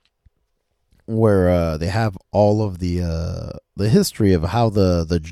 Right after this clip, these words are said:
the superior Germans took, you know, took over the world, and, uh, <laughs> they blow it up. They, they, you know, it's a terrorist attack. They blow it up,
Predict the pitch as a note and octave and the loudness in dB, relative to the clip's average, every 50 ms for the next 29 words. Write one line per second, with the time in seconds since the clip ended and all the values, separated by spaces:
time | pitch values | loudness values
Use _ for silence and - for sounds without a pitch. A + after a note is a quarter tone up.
0 | E2 C#2+ G#2 G#2+ - - G2 E2+ - D3 F#3 F#3+ F#3+ F#3 E3 C#3+ A#2 C#3 D3+ D3 | -12 -8 -6 -6 -6 -6 -8 -4 -2 -2 0 2 4 4 4 4 4 2 2 2
1 | C3 A2+ G2 F2+ - - - D3+ - _ _ _ _ - - G#2+ G#2+ F#2+ - - | 2 0 -4 -6 -6 -4 -4 -4 -4 _ _ _ _ -10 -8 -6 -6 -6 -6 -6
2 | B2+ C3+ C3+ C3 A#2 A#2 A#2+ A#2 A#2+ B2+ B2 A2+ G2+ F#2 G2+ - _ - - - | -4 -4 -2 -2 -2 -2 -2 0 2 4 4 4 2 0 -4 -12 _ -20 -20 -20
3 | - - - _ _ - A#2+ A2+ G#2 G2+ G2+ F#2+ G2 F#2+ F#2 F2+ F2 F2 F#2 F2 | -20 -20 -20 _ _ -6 -2 -2 0 0 0 0 0 0 2 2 0 0 0 0
4 | C3 C3 C3 G2 F2+ E2+ - - A#2 B2 A2 G#2+ F#2+ G2+ A2 A2 F#2+ B2 C#3+ B2 | 0 0 0 0 0 0 0 2 2 0 0 0 -2 -4 -2 2 4 6 6 6
5 | A2+ G#2+ A#2+ D#3+ E3 C#3 G2+ - G2 F#2+ F#2 F2 F#2 F#2 F#2 F2+ F#2+ F#2 F#2 - | 6 4 2 2 0 -2 -2 0 0 0 0 0 -2 -2 -2 0 -2 -2 -2 -4
6 | G2+ E2+ - A2 C#3 E3+ D3 B2+ G2 - F#2+ F2+ E2+ F2+ F#2 E2 E2+ F#2 G#2 A#2+ | -6 -6 -2 0 0 0 0 -2 -6 -4 -6 -4 -4 -4 -4 -4 -2 0 2 2
7 | A#2 G#2 G2+ A#2+ C3 C3 - _ | 2 2 2 2 0 0 -2 _